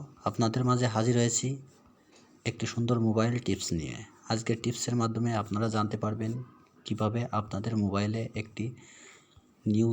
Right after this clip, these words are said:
Gmail ক্রিয়েট করতে পারবেন। এর জন্য আপনাকে সর্বপ্রথম আপনার মোবাইলে থাকা সেটিং অপশনটির ভিতরে প্রবেশ করতে হবে। সেটিং অপশনের ভিতরে প্রবেশ করার পর আপনি একটু নিচের দিকে গিয়েই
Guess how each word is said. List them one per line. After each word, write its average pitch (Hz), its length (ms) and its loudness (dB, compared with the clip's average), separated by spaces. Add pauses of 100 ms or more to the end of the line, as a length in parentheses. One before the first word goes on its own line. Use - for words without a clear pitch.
(120)
Gmail 107 400 4 (460)
ক্রিয়েট 107 360 4
করতে 90 280 -4
পারবেন। - 300 -4 (440)
এর 113 140 0
জন্য 113 200 0 (120)
আপনাকে 104 300 -6 (120)
সর্বপ্রথম 104 580 -4 (220)
আপনার 104 240 -2 (120)
মোবাইলে 107 320 -2 (100)
থাকা 104 240 -2 (360)
সেটিং 98 260 -2 (120)
অপশনটির 107 460 -6 (300)
ভিতরে 110 280 -2 (100)
প্রবেশ 90 240 -4 (100)
করতে - 280 -10
হবে। 62 180 -8 (2250)
সেটিং 117 260 6 (120)
অপশনের 123 400 4
ভিতরে 120 220 6 (100)
প্রবেশ 104 240 6 (100)
করার 107 240 4 (100)
পর 98 180 6 (560)
আপনি - 260 0
একটু - 140 0 (100)
নিচের 101 320 2
দিকে 107 160 0 (120)
গিয়েই 107 280 4